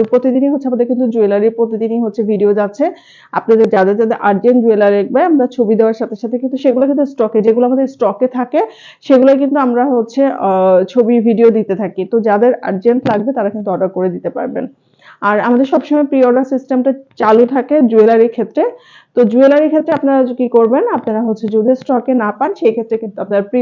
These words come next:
অর্ডার করতে পারবেন। সাত থেকে দশ দিন একটা টাইম নিয়ে আপনারা কিন্তু প্রি অর্ডার করে দিবেন। তো মোটামুটি এই হচ্ছে, আহ, বিষয়। জুয়েলারিটা আমাদের প্রতিদিনই আপডেট যায়, আর শাড়িগুলো আমাদের রেডি হয়েছে, আমাদের অনেক মুসলিম শাড়িও রেডি হয়ে আসছে,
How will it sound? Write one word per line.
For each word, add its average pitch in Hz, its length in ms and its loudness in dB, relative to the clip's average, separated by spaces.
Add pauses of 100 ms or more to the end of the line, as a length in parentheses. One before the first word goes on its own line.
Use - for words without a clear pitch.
অর্ডার 208 220 -2
করতে 208 280 -6
পারবেন। 185 220 -2 (100)
সাত 247 180 -4
থেকে 240 140 0 (100)
দশ 214 100 4 (100)
দিন 214 180 -2
একটা 202 140 -14 (100)
টাইম 196 160 -2 (100)
নিয়ে 311 140 2 (520)
আপনারা 220 260 0
কিন্তু 233 240 0
প্রি 214 180 -2
অর্ডার 165 240 -6
করে 180 200 -2
দিবেন। - 200 -8 (460)
তো 302 60 2 (140)
মোটামুটি 302 380 2 (100)
এই 262 160 2
হচ্ছে, 277 300 -4 (100)
আহ, 220 600 -2 (100)
বিষয়। 277 300 0 (480)
জুয়েলারিটা 254 560 6
আমাদের 247 280 4
প্রতিদিনই 269 560 4
আপডেট 202 360 4
যায়, 311 220 0
আর 285 160 -6
শাড়িগুলো 254 420 2
আমাদের 247 220 2
রেডি 208 160 2
হয়েছে, 233 220 0
আমাদের 240 200 0
অনেক 247 120 -2 (100)
মুসলিম 233 240 -2 (100)
শাড়িও 208 340 2
রেডি 196 220 4
হয়ে 196 200 0
আসছে, 190 240 -8